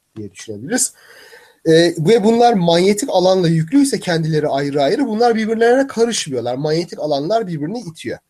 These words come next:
Yani bunun yönle, çekime, kuzeyi, güneyiyle ilgisi yok. E, manyetik alan olması karışmamasına yol açıyor. Yani dünya bizi, dünyanın manyetik alanı bizi güneş rüzgarından koruyor.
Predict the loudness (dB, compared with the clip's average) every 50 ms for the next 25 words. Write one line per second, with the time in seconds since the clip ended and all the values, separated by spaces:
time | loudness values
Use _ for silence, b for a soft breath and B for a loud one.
0 | _ _ _ _ _ _ _ _ _ _ _ _ _ _ -20 -20 -20 _ -4 -2
1 | -2 0 0 0 0 0 0 0 0 2 2 2 4 4 0 -2 -4 -4 -8 -10
2 | -8 -4 -4 -4 -4 -4 -8 -12 -12 -6 -2 -2 0 0 -2 -2 -4 -4 -4 -4
3 | -4 -4 -6 -6 -6 -8 -8 -8 -6 -6 -6 -8 -8 _ _ _ -10 -8 -6 -6
4 | -4 -2 -2 0 0 -2 -4 -6 -8 -8 -6 -6 -6 -8 -8 -12 -16 -14 -14 -14
5 | -12 -12 -12 -10 -8 -8 -8 -10 -12 _ _ _ _ _ -14 -14 -14 -12 -4 -2
6 | 0 0 0 -2 -2 -4 -4 -6 -4 -2 0 2 4 4 2 2 0 -4 -8 -10
7 | -12 -14 b b b b b b b b b 0 2 4 4 4 2 0 2 0
8 | 2 4 4 4 4 2 0 -4 _ _ _ -10 -8 -6 -4 -4 -4 -4 -6 -6
9 | -6 -4 -2 0 0 0 0 0 0 0 2 0 -2 -4 -6 -10 -6 -6 -4 -4
10 | -4 -6 -8 -8 -10 -10 -12 -10 -10 -12 -10 -8 -4 -2 -2 -2 -4 -8 -10 -10
11 | -10 -8 -6 -4 -4 -4 -4 -4 -2 -2 -2 -2 -2 -4 -4 -2 -2 -2 0 -2
12 | -4 -4